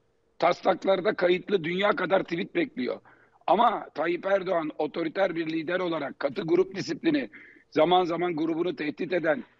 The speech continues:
sözünü dinlemeyen belediye başkanlarının metal yorgunluğu diye kapı önüne koyan, partisinin tam oyla seçtiği genel başkanı tutup hem de tarafsız cumhurbaşkanı kimliği taşırken kapının önüne koyup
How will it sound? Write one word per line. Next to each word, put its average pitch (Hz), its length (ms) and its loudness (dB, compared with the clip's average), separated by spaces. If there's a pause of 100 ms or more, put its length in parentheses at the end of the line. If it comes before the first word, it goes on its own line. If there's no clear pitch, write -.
(140)
sözünü 170 440 -2
dinlemeyen 180 500 -2
belediye 170 380 0
başkanlarının 165 640 0
metal 160 340 -2
yorgunluğu 160 500 -2
diye 156 160 -2
kapı - 240 -6
önüne 170 240 0
koyan, 139 300 -4 (420)
partisinin 160 760 0 (560)
tam 214 280 4
oyla 190 380 2
seçtiği 190 540 -4
genel 190 360 0
başkanı 190 580 -2 (340)
tutup 175 340 0 (500)
hem 220 260 2
de 208 120 4 (360)
tarafsız 190 560 0
cumhurbaşkanı 185 680 0
kimliği 175 320 0
taşırken 165 580 0 (420)
kapının 196 360 2
önüne 185 200 2
koyup 185 420 2